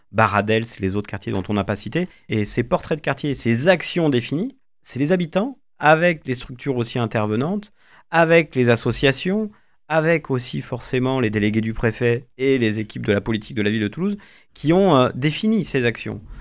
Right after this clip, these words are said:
C'est, euh, l'un ne va pas sans l'autre, c'est un travail complémentaire. Et donc, il y a eu des actions définies, des objectifs qui ont été définis, et après, les associations proposent des actions, euh, spécifiques pour pouvoir répondre à cet enjeu. Je prends un exemple pour être concret.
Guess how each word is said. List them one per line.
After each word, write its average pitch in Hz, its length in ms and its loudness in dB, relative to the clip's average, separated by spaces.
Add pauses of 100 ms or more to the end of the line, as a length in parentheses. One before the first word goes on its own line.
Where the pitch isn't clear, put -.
(180)
C'est, 147 340 2
euh, 117 220 6
l'un 160 240 2
ne 196 80 2
va 151 140 6
pas 139 160 4
sans 131 180 0
l'autre, 190 380 0 (120)
c'est - 340 -6
un 123 60 0
travail 147 220 -2
complémentaire. 156 840 -2
Et 135 100 -4
donc, 160 280 0
il 135 40 2
y - 20 2
a 135 60 4
eu 175 120 2
des 143 160 2
actions 143 420 -2 (320)
définies, 113 520 -2 (300)
des 104 240 0
objectifs 147 480 -2
qui - 100 -12
ont 117 80 -4
été 113 160 -6
définis, 117 440 -6 (180)
et 110 100 -4
après, 185 440 -4
les 117 260 0
associations 120 720 -6 (320)
proposent 160 800 2
des 113 220 -2
actions, 120 540 -2
euh, 101 40 -2
spécifiques 131 840 -4 (260)
pour 110 100 -16
pouvoir 143 320 4
répondre 127 380 0
à 127 60 0
cet 127 180 -8
enjeu. 123 240 -4
Je - 100 -20
prends 139 140 0
un 139 80 6
exemple 139 340 2
pour 131 120 0
être 123 100 -2
concret. 113 380 -6